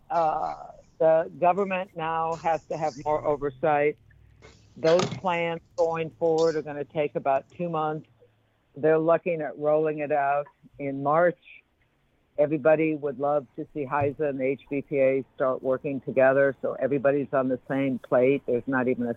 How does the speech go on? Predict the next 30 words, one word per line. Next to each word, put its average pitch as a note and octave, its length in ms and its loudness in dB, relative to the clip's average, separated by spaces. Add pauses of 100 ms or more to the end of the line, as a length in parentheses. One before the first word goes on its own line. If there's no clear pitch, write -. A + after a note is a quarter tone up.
same B2+ 200 2
table C3+ 420 4
right C3 240 2
now C3 400 -4 (640)
to D#3 60 0
get C3+ 240 4
unity C#3+ 600 0
between C#3 520 -8
everybody C3+ 720 0
for C3+ 140 -4
what B2+ 220 -2
we B2+ 160 0
all A2+ 200 -2
want. A2 260 -14 (840)
Will E3 260 4
that E3+ 220 4
happen? D#3 460 -6
There's C3+ 180 -10
a C#3+ 40 -12
lot C3+ 220 -4
of C3+ 80 -6
legal B2 400 -8
challenges A2 580 -4 (100)
we A#2+ 180 0
have A2+ 280 -2
to B2 120 -10
jump A2+ 340 -2
through B2+ 160 -2
the A#2 80 -6
hoops C3 340 0